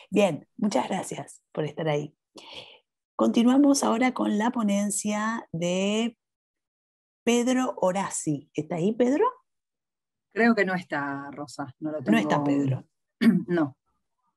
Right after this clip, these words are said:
Speaker 1: Ok. Al no estar Pedro, podemos pasar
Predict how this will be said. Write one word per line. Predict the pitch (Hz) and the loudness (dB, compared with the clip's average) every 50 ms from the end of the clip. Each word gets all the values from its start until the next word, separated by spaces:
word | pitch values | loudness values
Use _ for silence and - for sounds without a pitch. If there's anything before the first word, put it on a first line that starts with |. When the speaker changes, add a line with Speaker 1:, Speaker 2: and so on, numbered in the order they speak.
| _ - | _ 2
Speaker 1:
Ok. | 185 170 160 - 127 - - - _ _ - - - - - - - - - - - _ _ _ _ _ _ _ - | 2 2 2 0 -4 -8 -10 -14 _ _ -20 -20 -20 -20 -20 -20 -20 -20 -20 -20 -20 _ _ _ _ _ _ _ -2
Al | - 175 190 | 2 2 4
no | 208 | 2
estar | 196 - - 208 208 202 | 2 2 0 -2 0 2
Pedro, | 254 262 277 294 302 294 277 - | 4 4 4 4 4 2 2 2
podemos | 202 190 190 202 214 214 208 | 0 0 2 0 0 -2 -4
pasar | - 185 190 - - 196 202 208 220 233 247 262 - | -4 -6 -4 -4 -4 -2 0 0 0 0 0 -2 -4